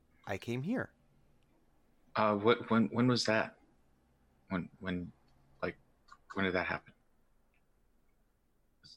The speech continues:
Speaker 2: Was, was it recent that you
Speaker 1: Two
Speaker 2: were
Speaker 1: seasons ago.
Speaker 2: Oh.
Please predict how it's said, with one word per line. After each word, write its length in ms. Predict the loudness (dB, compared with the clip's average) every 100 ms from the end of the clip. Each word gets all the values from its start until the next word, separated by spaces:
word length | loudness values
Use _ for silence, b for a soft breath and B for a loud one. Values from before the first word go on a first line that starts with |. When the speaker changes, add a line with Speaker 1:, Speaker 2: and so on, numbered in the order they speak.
| _ _
Speaker 2:
Was, 200 | -6 -6 -8 _ -4
was 120 | -2
it 100 | -4 2
recent 440 | 2 4 2 2
that 200 | 0 2
you 300 | 4 4 4 4
Speaker 1:
Two 120 | 4
Speaker 2:
were 80 | 4
Speaker 1:
seasons 440 | 0 -4 -4 -6
ago. 320 | -6 -6 -8 -16 _ _ _ _ _ _ _ _ _ _ _ _ _ -4
Speaker 2:
Oh. 360 | 0 0 0